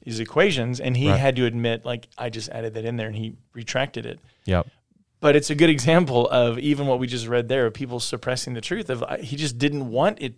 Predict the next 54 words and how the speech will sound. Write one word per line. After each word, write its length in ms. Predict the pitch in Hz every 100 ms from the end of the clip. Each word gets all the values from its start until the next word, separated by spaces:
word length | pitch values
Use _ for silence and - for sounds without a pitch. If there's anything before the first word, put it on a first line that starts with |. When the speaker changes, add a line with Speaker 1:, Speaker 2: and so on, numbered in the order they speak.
| _
Speaker 2:
Right. 220 | 107 95 - _
Speaker 1:
He 120 | - 139
didn't 340 | 151 160 139
want 180 | 147 180
the 80 | 139
universe. 360 | 120 107 110
Even 180 | 143 175
a 60 | 135
brilliant 540 | 117 127 143 147 135
man 180 | 131 127
like 180 | 117 117
Einstein 580 | 127 147 - 110 110 - _ _ _ _ _ 127
didn't 280 | 117 139 139
want 140 | 127 123
the 60 |
universe 300 | 120 113 107 -
to 60 |
have 100 | 123
a 40 | 110
beginning, 500 | 117 123 110 113 113 _ -
because 300 | 123 135 117
then 160 | 139 127
now 120 | 127
you're 200 | 123 127
un-, 240 | 120 120 - -
now 300 | 143 123 123
it's 120 | 117
a 60 | 110
theological 600 | 123 110 110 120 120 -
issue 380 | - 127 117 113
and 40 |
Speaker 2:
Right. 160 | 98 87 -
Speaker 1:
all 80 | -
these 140 | - -
other 120 | 50
things. 300 | - - _ _ - _
Speaker 2:
And, 260 | - 123 120 -
and 400 | 117 117 113 104 - -
as 160 | 127
I 140 | 151 170
understand 500 | 131 120 - 151 117
it, 40 | 110
by 100 | 107
the 120 | 120
end 100 | 127
of 60 |
his 120 | 110 104
life, 360 | 101 95 95 -
Einstein 680 | 107 107 - 107 101 95
was 240 | 101 95 -
what 200 | - 120
we 140 | 117 107
would 140 | 95
call, 480 | - 110 101 95 -